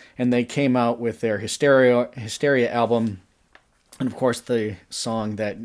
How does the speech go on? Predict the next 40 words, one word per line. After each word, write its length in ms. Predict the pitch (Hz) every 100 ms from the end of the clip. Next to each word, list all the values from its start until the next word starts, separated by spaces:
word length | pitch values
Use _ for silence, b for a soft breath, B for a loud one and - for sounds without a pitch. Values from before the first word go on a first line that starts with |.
| -
everyone 300 | 113 104 101
remembers 380 | 101 101 95 -
from 160 | 101
that 260 | 95 95 -
is 440 | 190 196 190 - B B B B -
Pour 180 | 147
Some 200 | 135 135
Sugar 320 | 120 160 147 147
on 120 | 139
Me, 240 | 139 143
which 240 | 127 110 117
in 60 |
nineteen 320 | 117 117 120
eighty-seven 480 | 117 104 - 113 104
was 140 | 92 -
great. 560 | - 120 127 131 - b b b b b b _ _
But 120 | 143
I 220 | 175 202
always 320 | 151 135 127
thought 580 | - 113 95 92 - - b b b _ -
that 380 | 139 117 110 -
the 100 | 120
song 300 | - 120 120
that 80 | 110
was 100 | 113
just 160 | 120
a 60 | 139
little 240 | 180 285
bit 220 | 226 208
better 240 | 117 110 117
was 160 | 120
the 40 | 120
one 200 | 123 127
right 180 | 123 123
after 300 | 127 127 110
that 440 | 104 104 - - -
on 160 | 113
the 60 | 107
Hysteria 520 | 107 - 117 107 107
album, 440 | 98 95 113 120